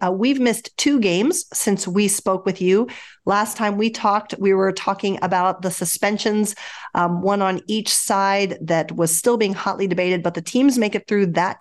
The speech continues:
game five with Vegas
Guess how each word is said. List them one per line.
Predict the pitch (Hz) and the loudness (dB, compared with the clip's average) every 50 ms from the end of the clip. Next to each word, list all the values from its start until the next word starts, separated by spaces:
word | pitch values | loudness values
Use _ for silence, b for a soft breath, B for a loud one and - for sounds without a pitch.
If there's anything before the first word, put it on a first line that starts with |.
| 185 170 | -8 -2
game | - 185 180 185 185 180 - - | 0 0 2 2 2 0 -2 -4
five | - - - - 196 185 165 156 160 180 208 214 - B B B B B B B | -10 -10 -4 0 0 0 0 0 0 -2 -2 -4 -6 B B B B B B B
with | - 202 190 208 202 180 180 - - _ _ _ - | -4 0 2 2 2 2 -2 -6 -18 _ _ _ -4
Vegas | 175 165 185 202 220 208 170 175 175 - | -2 0 0 0 2 2 0 0 -2 -4